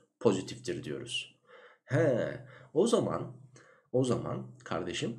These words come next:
sen şunu da anlamış olmalısın. Bakınız,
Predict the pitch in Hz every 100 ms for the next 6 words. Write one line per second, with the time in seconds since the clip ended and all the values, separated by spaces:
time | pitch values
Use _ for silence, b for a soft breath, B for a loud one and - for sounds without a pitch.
0 | - - 151 165 - - _ - 165 151
1 | 170 147 160 175 139 113 87 - 76 -
2 | - - 147 - 90 - -